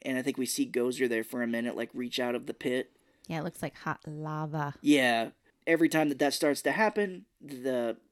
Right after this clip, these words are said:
Speaker 1: well, first and foremost, the body of Ivo Shandor, <laughs>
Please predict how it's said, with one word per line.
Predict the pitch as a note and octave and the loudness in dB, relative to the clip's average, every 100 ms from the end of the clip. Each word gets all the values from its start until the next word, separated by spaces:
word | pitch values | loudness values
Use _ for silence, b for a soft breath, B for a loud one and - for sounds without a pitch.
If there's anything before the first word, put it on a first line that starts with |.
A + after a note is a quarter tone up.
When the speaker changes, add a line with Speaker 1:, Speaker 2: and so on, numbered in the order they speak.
| _ _ _ _ _ _ - | _ _ _ _ _ _ -6
Speaker 1:
well, | D3+ | -4
first | B2 D#3 C#3+ | 2 2 2
and | B2+ | -2
foremost, | D3 D3+ C3 A#2+ A2+ - _ _ _ | 0 0 2 -2 -4 -12 _ _ _
the | D3+ C#3 | -2 0
body | C3 C3+ C#3 D#3+ D#3 | 2 2 4 6 6
of | C#3 - | 4 0
Ivo | E3 D#3+ D3 | 2 4 2
Shandor, | - D3+ D3+ G#2+ G#2+ B2 _ _ _ _ _ | 0 -2 -2 -2 -2 -6 _ _ _ _ _
<laughs> | - | -20